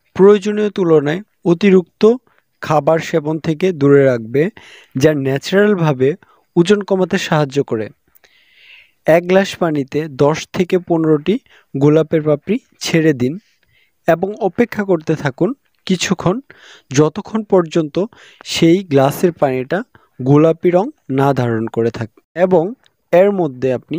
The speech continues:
সামান্য পরিমাণ মধু, এক চা চামচ ডালচিনির গুঁড়া মিশিয়ে প্রতিদিন সকালে সেবন করুন। তা আপনার শরীরের অতিরিক্ত চর্বিকে কমাতে অনেক পরিমাণ সাহায্য করবে।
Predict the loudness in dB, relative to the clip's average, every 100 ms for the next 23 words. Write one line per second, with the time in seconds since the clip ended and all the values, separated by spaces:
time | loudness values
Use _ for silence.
0 | -10 -10 -4 -2 0 0 0 0 0 0
1 | -2 -4 -10 _ _ _ 0 2 2 2
2 | -4 -4 _ _ _ _ -2 -2 -2 _
3 | -2 2 2 2 0 -2 -18 _ _ -12
4 | -2 0 0 0 2 4 4 4 4 4
5 | 0 -2 -2 -2 -6 -20 -20 _ 2 2
6 | 2 -2 -2 -4 -8 -4 0 0 0 0
7 | -2 -8 _ _ _ _ _ 0 0 2
8 | -2 -4 -4 -4 -10 _ _ _ _ _
9 | _ _ _ _ _ -8 -8 -10 -16 -4
10 | -4 0 -2 0 0 2 4 2 0 0
11 | 0 2 2 0 -4 -4 2 2 2 -2
12 | -2 -2 -2 -2 -4 -6 _ -20 _ _
13 | -2 2 0 0 0 2 0 -4 -8 -2
14 | -2 -2 -2 -4 -6 -10